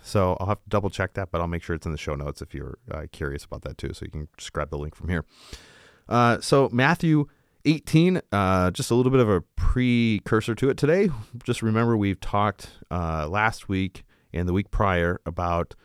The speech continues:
the, uh, nature of sin and sinning. We've talked about brothers sinning against ourselves. We've talked about making the little ones or the weaker Christians or the children stumble, uh, due to our sin.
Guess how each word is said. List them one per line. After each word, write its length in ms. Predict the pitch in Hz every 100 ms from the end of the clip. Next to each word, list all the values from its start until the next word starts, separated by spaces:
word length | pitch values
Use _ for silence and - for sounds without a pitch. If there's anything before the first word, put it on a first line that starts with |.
| _ _ _ _
the, 440 | 87 82 80 80 -
uh, 120 | 85 85
nature 340 | 101 104 98
of 100 | 87
sin 360 | - 92 87 -
and 300 | 69 73 78
sinning. 520 | - - 104 90 85
We've 120 | 90 -
talked 260 | 90 85
about 280 | 82 85 87
brothers 340 | 87 87 87
sinning 240 | - 90 82
against 320 | 80 85 -
ourselves. 400 | 80 - 78 80
We've 100 | 80
talked 240 | 87 78
about 180 | 78 82
making 380 | 87 90 85 78 - - -
the 80 | -
little 260 | 95 104 95
ones 240 | 92 90
or 60 | 87
the 100 | 87
weaker 280 | 95 90 82
Christians 440 | 90 - 90 85
or 160 | 80 80
the 80 |
children 400 | 80 98 90 85
stumble, 560 | 82 - 92 87 80 90 - _ _
uh, 180 | - 80
due 160 | 80 87
to 100 | 85
our 140 | 76
sin. 400 | 78 - 82 95